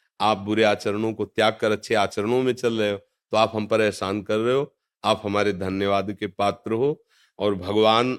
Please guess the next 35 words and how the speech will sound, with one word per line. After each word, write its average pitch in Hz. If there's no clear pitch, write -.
आपको 104
ऐसी 104
बुद्धि 101
दे 139
जिससे 107
आप 98
परम 107
सुख 98
को 101
प्राप्त 92
हो, 101
स्वस्थ 104
रहें, 113
सुखी 107
रहें 120
इस 110
जीवन 113
में 139
भी, 147
और 95
जब 92
शरीर 113
छूटे 104
तो -
भगवान 98
की 98
भी 101
कृपा 98
का 95
अनुभव 92
हो। 98
हमारा 104
उद्देश्य 110
यही 95
है, 87